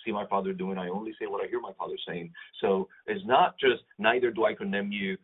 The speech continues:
like the religious people didn't condemn you, but the Father doesn't condemn you. The Spirit doesn't condemn you.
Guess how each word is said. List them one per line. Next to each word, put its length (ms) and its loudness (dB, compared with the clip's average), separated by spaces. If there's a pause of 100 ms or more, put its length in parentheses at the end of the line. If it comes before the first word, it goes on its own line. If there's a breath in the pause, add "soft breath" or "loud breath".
(120)
like 200 0
the 80 -4
religious 420 -2
people 320 2
didn't 240 -2
condemn 300 -8
you, 160 -8 (200 loud breath)
but 180 -2
the 160 -4
Father 280 6
doesn't 320 -4
condemn 320 -10
you. 100 -12
The 120 -16 (100)
Spirit 260 4
doesn't 240 -6
condemn 300 -14
you. 140 -16